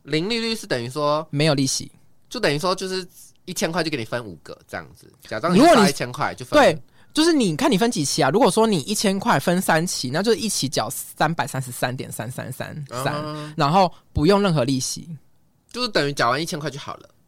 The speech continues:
Speaker 2: 对。
Speaker 1: 哦。
Speaker 2: 就是
Speaker 1: 实支实付。
Speaker 2: 对，而且你是
Speaker 1: OK。
Speaker 2: 你可以选择我当场就拿一千块付，
Speaker 1: 嗯。
Speaker 2: 还是说我可以拖三个月之后我就付完这一千块，我也不用多付一毛钱，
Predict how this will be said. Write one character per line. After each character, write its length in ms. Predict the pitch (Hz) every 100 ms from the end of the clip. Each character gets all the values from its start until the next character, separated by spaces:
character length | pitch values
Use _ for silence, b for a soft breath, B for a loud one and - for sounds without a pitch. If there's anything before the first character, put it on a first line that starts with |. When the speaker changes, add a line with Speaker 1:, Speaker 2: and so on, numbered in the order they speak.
| _
Speaker 2:
对。 340 | - 190 120 151 -
Speaker 1:
哦。 280 | 127 175 196
Speaker 2:
就 80 | 294
是 200 | 349 311 B B
Speaker 1:
实 180 | - 196
支 160 | 240
实 160 | 247 180
付。 340 | 202 190 107 -
Speaker 2:
对， 460 | 311 320 277 208 190
而 120 | -
且 180 | 262 311
你 120 | 180
是 140 | 151
Speaker 1:
OK。 220 | 143 143 151
Speaker 2:
你 160 | - 156
可 140 | 226
以 80 | 294
选 260 | 277 165 127
择 200 | 135 131
我 140 | 131
当 280 | 123 180 196
场 220 | 202 120
就 180 | 151 175
拿 200 | 160 131
一 60 | 147
千 200 | - 147
块 240 | 175 131 147
付， 280 | - 175 123 - b b
Speaker 1:
嗯。 80 | 104
Speaker 2:
还 140 | 92 175
是 100 | 247
说 220 | 247 233
我 140 | 185
可 160 | 131 180
以 120 | 147 - _
拖 400 | - 175 160 170
三 240 | 165 165 160
个 80 | 151
月 120 | 147
之 140 | 131
后 220 | 139 135 - _
我 140 | 127
就 100 | 120
付 140 | 165 185
完 140 | 117
这 100 | 127
一 40 | 127
千 160 | 127
块， 200 | 120 139
我 140 | 147 202
也 60 |
不 120 | 160 147
用 160 | 156
多 220 | 165 165
付 180 | 165 170
一 80 | 156
毛 200 | 143 95
钱， 260 | - -